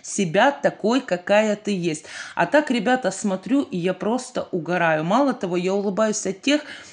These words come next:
кто восхищается данным контентом. Блин, целый день просто пустая трата времени. Такое ощущение, что, э, она даже не замечает, насколько бесцельно протекает её день. Как-то глупо и однообразно.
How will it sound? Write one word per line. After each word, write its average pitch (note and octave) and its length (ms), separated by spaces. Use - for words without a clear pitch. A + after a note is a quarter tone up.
кто - 200
восхищается A3+ 800
данным G3+ 420
контентом. E3 680
Блин, G3+ 280
целый A#3 440
день A3 460
просто G#3+ 520
пустая G#3+ 760
трата F3+ 500
времени. D#3+ 580
Такое B3+ 260
ощущение, C4 600
что, - 420
э, F3 240
она A3 220
даже A#3 220
не A#3+ 100
замечает, A#3 520
насколько G#3 440
бесцельно B3 640
протекает G#3+ 680
её F3+ 400
день. E3+ 280
Как-то G3 300
глупо G3 720
и G3 200
однообразно. D#3 840